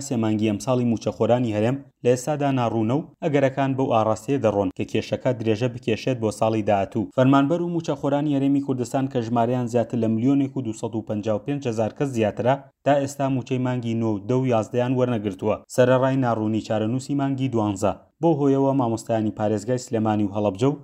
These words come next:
ئیدارە سەربەخۆکانی گەرمیان و ڕاپەڕین چەندین خۆپیشاندانیان کردووە و نزیکەی سێ مانگە بایکۆتی دەوامیان کردووە. وتەبێژی حکوومەتی هەرێم ئەمڕۆ ئەگەری ئەوەی خستە ڕوو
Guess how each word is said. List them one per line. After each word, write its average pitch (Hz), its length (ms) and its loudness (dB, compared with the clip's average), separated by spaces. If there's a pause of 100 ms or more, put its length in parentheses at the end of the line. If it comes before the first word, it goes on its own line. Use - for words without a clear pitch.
(100)
ئیدارە 123 380 2
سەربەخۆکانی 104 760 -2
گەرمیان 123 320 0
و 131 120 -2
ڕاپەڕین 113 420 0 (200)
چەندین 135 420 0
خۆپیشاندانیان 107 720 -2
کردووە 120 260 0
و 165 100 -8 (120)
نزیکەی 110 460 0
سێ 160 180 -2
مانگە 123 300 0 (180)
بایکۆتی 117 580 0
دەوامیان 104 480 -2
کردووە. 107 320 0 (160)
وتەبێژی 160 560 0
حکوومەتی 160 460 -2
هەرێم 151 260 0
ئەمڕۆ 131 320 0
ئەگەری 139 320 2
ئەوەی 143 240 0
خستە - 280 -4
ڕوو 139 180 -2